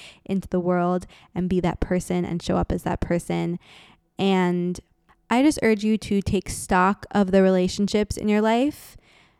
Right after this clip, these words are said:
and the relationships that you want in your life. And one way that you can maybe shift or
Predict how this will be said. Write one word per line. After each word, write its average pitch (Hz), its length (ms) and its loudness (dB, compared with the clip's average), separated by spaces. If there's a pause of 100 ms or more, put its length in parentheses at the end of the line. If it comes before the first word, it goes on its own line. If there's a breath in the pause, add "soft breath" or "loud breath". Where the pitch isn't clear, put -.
(320 soft breath)
and 185 400 2
the 185 80 2
relationships 185 560 -2
that 185 160 -4
you 180 160 -2
want 180 480 -2
in 233 140 0
your 233 140 0
life. 247 520 0 (140)
And 196 300 0
one 208 520 2
way 185 380 2
that 175 240 -2
you 190 240 2
can 180 720 -2 (520 loud breath)
maybe 180 240 2
shift - 640 -2 (100)
or 175 520 0